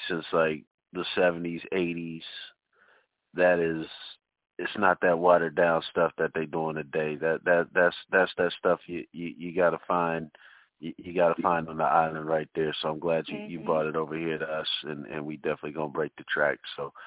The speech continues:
Speaker 1: we appreciate you getting on the call. That's, that's just so, such a, that's all I can say. It's a dope record.
Speaker 2: Thank you so much. Thank you so much. It means a lot. Like, it's funny you say that, that it's that classic thing because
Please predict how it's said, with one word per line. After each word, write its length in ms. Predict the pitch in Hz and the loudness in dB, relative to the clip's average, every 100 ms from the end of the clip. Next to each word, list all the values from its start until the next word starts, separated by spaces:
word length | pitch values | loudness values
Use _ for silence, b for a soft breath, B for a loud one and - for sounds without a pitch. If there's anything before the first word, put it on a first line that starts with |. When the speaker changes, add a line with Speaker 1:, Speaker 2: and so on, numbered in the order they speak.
| B B 87 | B B -2
Speaker 1:
we 120 | 82 | -2
appreciate 500 | - 82 - 82 76 | -2 -4 -2 -2 -4
you 60 | 73 | -6
getting 220 | 82 78 | -6 -4
on 100 | 76 | -6
the 60 | 71 | -4
call. 260 | 82 73 76 | 0 0 0
That's, 140 | 78 - | -4 -2
that's 180 | 78 - | -2 -2
just 160 | 76 - | -8 -4
so, 140 | 78 - _ - | -4 -6 _ -6
such 160 | 82 - | -4 -4
a, 40 | 76 | -2
that's 200 | 87 78 - | -2 0 0
all 120 | 76 | 0
I 60 | 71 | -2
can 120 | 73 - | -8 -8
say. 80 | 71 | -8
It's 180 | 69 | -8
a 60 | 78 | -8
dope 260 | 76 69 71 | -6 -6 -6
record. 360 | 65 - - _ _ _ _ _ _ _ - | -8 -10 -20 _ _ _ _ _ _ _ -14
Speaker 2:
Thank 360 | 226 233 254 - | -12 -10 -10 -10
you 180 | 254 240 - | -10 -10 -8
so 180 | 240 277 | -6 -4
much. 240 | 247 214 - | -6 -8 -10
Thank 200 | 240 247 | -10 -12
you 80 | 240 | -10
so 120 | 262 | -8
much. 160 | 254 208 | -8 -10
It 100 | 233 | -10
means 180 | 233 226 | -6 0
a 40 | 233 | 4
lot. 220 | 247 - | 4 2
Like, 220 | 220 240 B B B | -2 -4 B B B
it's 160 | - 233 _ | -8 -8 _
funny 300 | 269 285 285 | -2 0 0
you 120 | 254 240 _ _ - | -2 -6 _ _ -2
say 240 | 247 254 214 | 0 2 2
that, 180 | 202 - - - _ - - 196 | 2 0 -12 -14 _ -20 -18 2
that 240 | 202 196 | 4 6
it's 160 | 202 196 - | 4 -2 2
that 240 | 190 185 | 2 2
classic 460 | - 202 190 185 180 - | 2 2 2 -4 -8 -6
thing 220 | 196 190 | -4 -4
because 240 | 196 220 | -4 -6